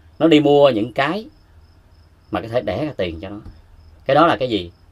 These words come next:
Cái đó nó gọi là nó mua tài sản. À, cái thằng nghèo, cái thằng giàu nó khác nhau ở chỗ này nè. Cái thằng nghèo là suốt ngày nó mua tiêu sản à. Còn thằng giàu nó mua tài sản, nó không mua tiêu sản. Quý vị muốn hiểu tài sản và tiêu sản là gì á, tôi giải thích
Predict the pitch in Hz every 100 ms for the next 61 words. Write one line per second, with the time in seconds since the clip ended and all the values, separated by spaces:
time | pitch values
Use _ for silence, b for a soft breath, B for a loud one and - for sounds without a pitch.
0 | - 131 135 160 101 90 95 120 110 87
1 | 80 82 80 110 - _ _ _ _ _
2 | _ _ - 92 104 98 104 113 101 98
3 | 98 107 110 92 90 90 113 151 151 117
4 | 107 107 110 107 82 78 - _ _ _
5 | - _ - - - _ 175 127 110 110
6 | 107 165 143 110 127 131 131 123 95 143
7 | 151 - _ _ _ _ _ _ _ -
8 | 92 95 95 101 120 123 117 98 95 90
9 | 113 135 131 117 - 110 95 82 80 78
10 | - _ - - _ _ - - - _
11 | 175 123 160 113 139 107 101 95 135 110
12 | 117 101 120 101 98 92 104 110 101 107